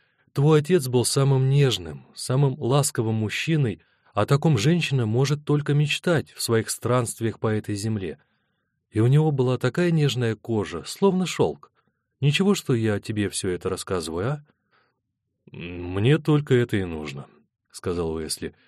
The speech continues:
чувствуя, как к глазам подступают слёзы жалости. Не к себе или к своему мёртвому отцу, а к шедшей рядом с ним коренастой, смуглой, как индианка, стареющей женщине,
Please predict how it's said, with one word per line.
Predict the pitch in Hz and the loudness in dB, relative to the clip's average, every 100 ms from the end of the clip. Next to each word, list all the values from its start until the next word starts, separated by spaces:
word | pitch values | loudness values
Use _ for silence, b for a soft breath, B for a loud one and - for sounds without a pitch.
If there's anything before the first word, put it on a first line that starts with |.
| b | b
чувствуя, | - 110 - 101 | -4 -4 -2 -2
как | - 90 | -2 -4
к | |
глазам | 90 87 80 110 | -4 -4 -2 -4
подступают | 107 - - 90 92 87 | -4 -8 -10 -6 -4 -4
слёзы | - 87 82 82 | -8 -8 -8 -8
жалости. | 80 85 71 - - - - _ _ _ _ _ | -6 -6 -8 -12 -16 -18 -20 _ _ _ _ _
Не | 104 | -6
к | 104 | -4
себе | - 95 110 143 | -4 -4 0 0
или | 113 | 0
к | - | -4
своему | - 98 92 92 | -6 -6 -6 -6
мёртвому | 90 92 - 85 85 | -6 -8 -8 -8 -6
отцу, | 85 85 - 85 b b b b b | -6 -6 -8 -8 b b b b b
а | 104 | -6
к | - | -2
шедшей | 165 156 - 127 | -2 -2 0 0
рядом | 123 120 113 | 0 -2 -4
с | - | -4
ним | 113 113 | -4 -4
коренастой, | - 90 80 85 120 - 110 | -4 -6 -4 -4 -4 -4 -6
смуглой, | 98 - 95 135 120 110 | -6 -4 -4 -2 -2 -2
как | 107 - | -4 -6
индианка, | 104 95 101 98 - 95 | -6 -4 -6 -6 -8 -12
стареющей | - 85 90 110 - 107 | -6 -4 -2 -4 -4 -6
женщине, | 85 98 82 - - 71 67 | -6 -6 -8 -12 -12 -16 -18